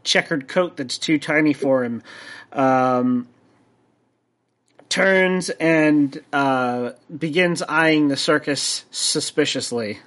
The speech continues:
Um, he, he looks like he's coming over to have a word.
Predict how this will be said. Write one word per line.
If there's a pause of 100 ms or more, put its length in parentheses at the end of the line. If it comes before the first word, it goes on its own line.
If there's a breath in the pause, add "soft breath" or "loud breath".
(1300 soft breath)
Um, (2750 loud breath)
he,
he
looks
like
he's
coming
over
to
have
a
word.